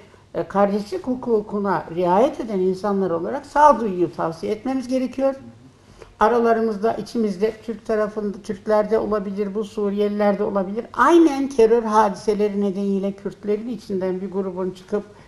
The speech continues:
teröre tevessül etmesi, gene aynen Kürtlerin içinden bir grubun da çıkıp onlara karşı durması hadisesinde olduğu gibi biz de burada, e, insanları, e, e,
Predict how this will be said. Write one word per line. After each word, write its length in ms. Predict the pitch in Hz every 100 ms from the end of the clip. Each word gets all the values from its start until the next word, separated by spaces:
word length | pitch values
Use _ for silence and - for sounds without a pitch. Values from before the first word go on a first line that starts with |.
| -
teröre 520 | - 202 202 175 175 - - - - - - -
tevessül 440 | 196 196 196 220
etmesi, 680 | 202 196 185 180 196 175 175 - - _
gene 240 | 247 262 -
aynen 580 | 226 277 269 233 233 - - -
Kürtlerin 520 | 233 220 233 233 233
içinden 560 | 208 - 220 214 214
bir 120 | 214 208
grubun 420 | 226 214 202 196
da 140 | 196
çıkıp 300 | - - 220 220
onlara 420 | - 208 208 208
karşı 440 | 208 196 196 339 262
durması 560 | 247 185 175 - 180 - - -
hadisesinde 840 | - 214 202 - 202 196 214 202
olduğu 400 | - 190 180 175
gibi 300 | 175 196 226
biz 220 | 311 240
de 160 | 175 175
burada, 420 | 247 170 202 262 - - - - - -
e, 100 | 196 180 180 -
insanları, 720 | 247 247 240 214 196 196 285 277 - - -
e, 60 | 185 175 - - -
e, 200 | 87